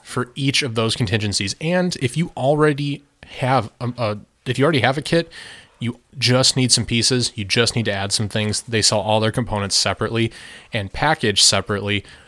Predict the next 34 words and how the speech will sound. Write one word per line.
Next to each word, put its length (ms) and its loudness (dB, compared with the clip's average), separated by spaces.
so 140 -2
that 60 2
all 120 4
you 60 4
gotta 160 4
do 320 0
is 100 -4
add 140 2
'em 80 2
into 140 2
your 100 4
kit 320 0
and 100 -6
you're 80 -4
good 140 -4
to 80 -6
go. 220 -6
Again, 200 4
they 80 0
gave 140 4
us 100 0
the 80 -4
code 200 -2
Mindset 480 0
twenty. 260 -2
It's 140 -2
gonna 140 -2
knock 200 -2
twenty 300 -6
percent 280 -2
off 200 -2
your 100 -6
order. 380 -2
And 440 0